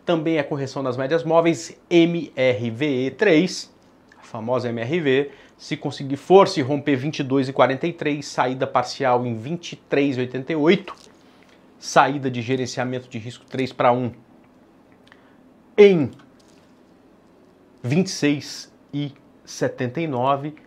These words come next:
e a gente tem o quê? A gente tem um stop aqui abaixo, né? Aonde, né, André? Agora sim, mostrando o mouse, tá? Em vinte reais e noventa e oito centavos, tá bom?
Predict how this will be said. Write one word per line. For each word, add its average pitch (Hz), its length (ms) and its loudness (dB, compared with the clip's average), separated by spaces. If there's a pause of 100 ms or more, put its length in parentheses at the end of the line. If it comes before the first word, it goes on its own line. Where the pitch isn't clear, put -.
(160)
e 135 120 -4
a 123 80 -2
gente 120 320 -8
tem 131 260 -4
o 123 60 -4
quê? 117 340 -8 (240)
A 113 80 -8
gente 120 340 -8
tem 123 240 -6
um 123 140 -2
stop 139 680 4 (300)
aqui - 340 -8
abaixo, 147 540 -2
né? 131 240 -10 (300)
Aonde, 147 540 -2
né, 135 80 -6
André? 123 300 -4
Agora 131 360 -2
sim, 143 200 -10
mostrando 123 420 -8
o 117 40 -8
mouse, 120 440 -4
tá? 143 280 -6 (460)
Em 127 160 -4
vinte 127 560 -4
reais 113 420 -2
e 120 60 -6
noventa 113 340 -6
e 107 40 -8
oito 110 200 -8
centavos, - 560 -10
tá 107 120 -4
bom? 196 360 8